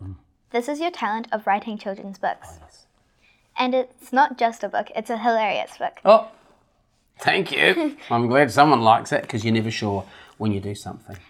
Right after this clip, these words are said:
Speaker 2: Please tell me what's the title of your book.
Speaker 1: Oh, yeah, well, Jason Ma-, Jason Mason is the main character, Jason Mason. And the world's most, well, you know, about the itching powder? There's,
Speaker 2: Oh, yeah.
Speaker 1: there's, yeah, there's, there's some itching powder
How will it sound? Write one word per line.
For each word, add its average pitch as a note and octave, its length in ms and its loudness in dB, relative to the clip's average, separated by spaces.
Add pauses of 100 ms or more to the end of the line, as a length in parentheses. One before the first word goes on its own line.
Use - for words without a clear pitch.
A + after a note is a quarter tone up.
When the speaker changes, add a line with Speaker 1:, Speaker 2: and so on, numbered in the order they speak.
(200)
Speaker 2:
Please C#4+ 300 -2
tell A#3+ 220 0
me A#3 140 -4
what's - 480 -8
the A#3+ 100 -2
title A3+ 300 -2
of G#3+ 160 -4
your G#3 100 -10
book. - 160 -12 (160)
Speaker 1:
Oh, D3+ 180 8
yeah, C3 120 -4
well, C#3 400 8 (320)
Jason E3 500 4
Ma-, D3+ 200 6
Jason D#3+ 540 4
Mason C3 600 2
is A2+ 140 -6
the A2+ 60 2
main G#2+ 200 4
character, G2+ 560 -2
Jason G#2 320 -4
Mason. G2 280 -6 (380)
And C3+ 160 2
the C3+ 60 6
world's C#3 260 4
most, C3 320 4
well, C#3+ 220 2
you B2+ 160 2
know, B2 160 6
about A#2 260 0
the B2+ 60 0
itching C3 280 -4
powder? C3+ 380 4 (340)
There's, - 140 -6
Speaker 2:
Oh, A3+ 40 -10
yeah. A3 120 -18
Speaker 1:
there's, A#2+ 240 0
yeah, A2 160 -2 (140)
there's, B2 160 -4
there's C#3 160 0
some C3+ 120 4
itching A#2+ 340 -2
powder F#2 360 -2